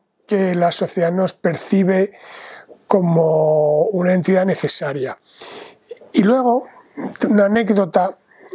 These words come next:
a nosotros nos denunciaron una asociación fundamentalista que se llama Abogados Cristianos. En realidad denunció al Ministerio del Interior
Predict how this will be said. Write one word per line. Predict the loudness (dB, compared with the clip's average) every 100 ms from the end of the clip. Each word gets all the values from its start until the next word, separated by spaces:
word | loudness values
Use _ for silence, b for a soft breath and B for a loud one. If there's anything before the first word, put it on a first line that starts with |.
| -2
a |
nosotros | 0 2 0
nos | 0 0
denunciaron | 0 0 0 0 2 0 -2 -4 -8 B B B B _
una | 0 2 2 0 0 0 0
asociación | -2 -2 -2 -4 -2 -4
fundamentalista | -2 -2 -2 -2 0 0 0 -2
que | -2
se | -4
llama | -2 0
Abogados | 0 0 0 -4
Cristianos. | -8 -4 0 0 0 -6 -10 _ _ _ _ _ -20 -20 B B B
En | 0
realidad | 2 2 2
denunció | 0 0 0
al | 0
Ministerio | 0 0 0 0
del | -2
Interior | -2 0 0 -2